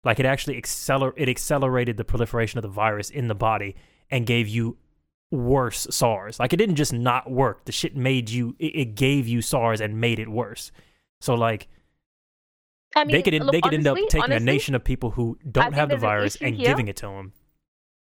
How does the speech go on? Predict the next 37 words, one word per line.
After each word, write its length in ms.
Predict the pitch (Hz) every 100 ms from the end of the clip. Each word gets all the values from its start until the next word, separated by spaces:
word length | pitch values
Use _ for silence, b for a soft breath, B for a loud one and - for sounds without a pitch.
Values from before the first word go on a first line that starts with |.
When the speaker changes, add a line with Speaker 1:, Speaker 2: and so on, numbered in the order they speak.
| _ _ -
Speaker 2:
I 80 | 262
think 120 | 294
there's 120 | 277
an 100 | 269
issue 320 | - 285 - 277
here 260 | - 254 - _ -
also, 420 | 247 247 - 208 214
all, 200 | 233 233
all, 260 | 226 254 247
already, 460 | 220 226 208 202 165
all 60 | 165
right? 180 | 175 -
So 120 | 214
whenever 240 | 247 285
you 160 | 269 233
speak 320 | - 220 -
to 80 | 214
people 420 | - 226 214 196 -
who, 140 | 202
um, 320 | 190 175 147 - - _ _ _ -
uh, 240 | 180 170 165 -
people 260 | 254 240
of 100 | 202 -
color 220 | 220 214
living 360 | 202 202 214
in 340 | - 185 202 262 _
France, 400 | 240 262 453 - _ _ _ -
Speaker 1:
Mm-hmm. 200 | 120 110 127 _
Speaker 2:
um, 320 | 196 190 180 -
they 140 | 214 208
definitely 460 | 233 247 - 247
have 320 | 208 214 202 - _ _ _ _ -
firsthand 400 | 240 226 - 208
accounts 400 | 170 - 196 -
of 100 | 170
racism 420 | 185 185 190 170 170
within, 280 | 180 170